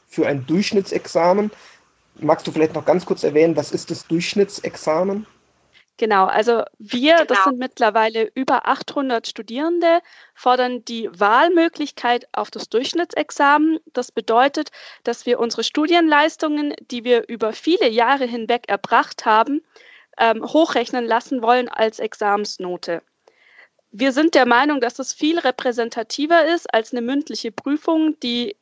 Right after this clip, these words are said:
Speaker 2: in aktuellen Umständen unter höchstem, höchstem Gesundheitsrisiko stattfinden würde und auch unter massivem psychischen Druck,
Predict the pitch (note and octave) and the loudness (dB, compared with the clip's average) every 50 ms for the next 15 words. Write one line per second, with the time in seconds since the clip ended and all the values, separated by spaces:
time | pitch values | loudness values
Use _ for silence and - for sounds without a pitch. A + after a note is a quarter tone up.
0 | _ _ - - A#3+ A#3+ A#3+ A#3+ A3+ - - B3+ - - - - B3+ A#3+ B3 B3 | _ _ -2 0 0 0 0 -4 -2 -2 -2 -4 -4 -6 -2 0 2 4 4 4
1 | B3+ B3+ B3+ A#3+ - - - C4 C4+ D#4 E4 - - - B3 B3 C4 C4 - C#4 | 4 2 0 -4 -6 -6 -4 0 0 0 0 0 0 2 2 2 2 -2 -4 -4
2 | C4 C4 - - - _ _ _ _ _ _ - A#3+ A#3+ B3+ B3 A3 - - _ | -6 -6 -6 -12 -20 _ _ _ _ _ _ -10 -8 -6 -4 -4 -4 -4 -6 _
3 | _ - A#3 - C#4 D#4+ F4 F4+ - - - - D#4 C#4 - _ _ _ _ _ | _ -12 -4 2 4 4 4 2 0 -6 -10 -6 -6 -6 -6 _ _ _ _ _
4 | _ _ _ - - - - C#4 - - - - D#4 C#4+ B3 G#3+ F#3+ C4 D4+ D#4 | _ _ _ -18 -10 -2 2 2 2 0 0 0 0 2 2 2 4 4 4 4
5 | - E4 E4 - - D#4+ E4 E4 E4+ E4 - E4+ E4 - - C#4+ C#4+ - - D#4+ | 4 0 0 0 -2 -2 0 0 0 -2 -2 -4 -4 0 0 0 0 0 -2 -4
6 | D4+ D4+ D#4 C4+ B3+ C#4+ D4 D4+ D#4+ D#4+ - - - - - - - A#3+ A3 - | -2 -2 -2 -2 0 0 2 2 0 -2 -4 -12 -20 -20 -14 -6 -6 -2 2 2
7 | A#3 C4 - B3+ A#3 A3+ B3 A#3 A#3 A#3+ C4+ - - - C#4 - D4 C4 - - | 2 2 2 0 0 0 0 0 0 0 -2 -2 -2 -4 -2 -2 -2 -4 -4 -4
8 | - - C#4 C4+ - C4+ B3+ - - A#3 A3 - G#3 G#3 C#4 D#4+ - - - | -2 0 0 0 0 -2 -4 -4 -6 -6 -4 -2 2 4 4 4 2 -2 -20